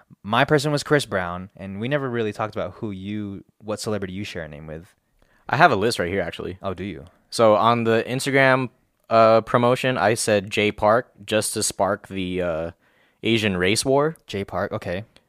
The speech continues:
Speaker 2: Um, but I also have Jay Sean. I would, I would
Speaker 1: Okay.
Speaker 2: fight him. I have Jay Cutler.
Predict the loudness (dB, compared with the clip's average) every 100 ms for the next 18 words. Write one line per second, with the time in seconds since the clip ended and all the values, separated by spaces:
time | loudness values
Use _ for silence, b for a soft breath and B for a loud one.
0 | _ 0 2 4 6 6 6 2 2 0
1 | 4 6 6 2 -4 _ _ _ _ _
2 | -6 -2 -2 -2 _ _ _ _ _ -4
3 | 0 0 4 4 4 -2 -4 -6 -2 -2
4 | 2 0 2 0 2 0 -2